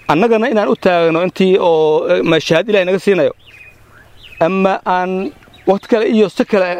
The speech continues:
aan, aan u noqonayno, inaan taagnaano, walaalayaal. Inaan taagnaano, aan sabarno, aan dulqaadano. Adduunkan haddii aan gurigan ku noqnoqono, inta aan joogno, masariirta aan jiifno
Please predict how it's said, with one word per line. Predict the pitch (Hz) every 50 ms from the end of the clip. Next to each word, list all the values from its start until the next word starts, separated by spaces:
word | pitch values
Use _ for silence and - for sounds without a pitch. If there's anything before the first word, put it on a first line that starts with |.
| -
aan, | - 170 160 165 -
aan | - 175 226
u | 220
noqonayno, | 208 196 208 220 196 165 139 - - - - - - - -
inaan | 190 180 156 143 -
taagnaano, | - 127 123 123 123 117 117 117
walaalayaal. | 120 120 117 113 113 - - - - - -
Inaan | 170 165 151
taagnaano, | - - 139 139 135 139 143 147 170 196 208 - - - - -
aan | - 139 143 139
sabarno, | - - 156 147 147 143 175 190 196 - _ _ -
aan | 143 139 143
dulqaadano. | 135 143 160 - 151 147 151 156 170 196 190 - _ _ - - -
Adduunkan | 160 147 151 202 226 214 220 175
haddii | 160 165 214
aan | 196 180 165
gurigan | 180 202 196 180
ku | - -
noqnoqono, | 196 165 147 139 127 127 131 - 247
inta | 226 - 202
aan | 190 185 170 156 143
joogno, | 139 151 143 139 143 151 147
masariirta | - 151 151 - 160 151 - - 226
aan | 202 175 156
jiifno | 156 160 151 156 151 123